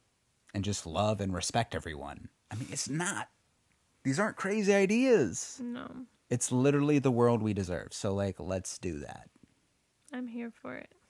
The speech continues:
Speaker 1: Yeah. So thank you, Liz, for the amazing book. Um, I look forward to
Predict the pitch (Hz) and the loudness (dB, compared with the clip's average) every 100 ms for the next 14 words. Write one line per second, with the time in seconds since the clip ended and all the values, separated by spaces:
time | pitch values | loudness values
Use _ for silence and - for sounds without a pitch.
0 | - 90 - - _ _ _ _ - 104 | -8 -6 -6 -8 _ _ _ _ -4 -2
1 | 98 - 120 127 139 127 127 131 135 - | -2 -2 2 2 4 4 4 4 2 -2
2 | _ _ - - _ _ - 110 113 120 | _ _ -20 -20 _ _ -2 4 4 4
3 | - 117 101 101 98 101 107 104 92 101 | 0 -2 -2 0 0 -2 -2 -2 -2 -2
4 | 98 - - _ _ _ _ _ _ - | -2 -8 -20 _ _ _ _ _ _ -20
5 | - - - - - - - 92 92 85 | -20 -20 -20 -20 -20 -20 -12 -8 -6 -6
6 | 85 87 - _ _ _ _ _ _ _ | -6 -10 -14 _ _ _ _ _ _ _
7 | _ _ _ _ _ _ _ _ - 82 | _ _ _ _ _ _ _ _ -12 -8
8 | 90 - 87 85 - 85 | -8 -6 -6 -6 -6 -8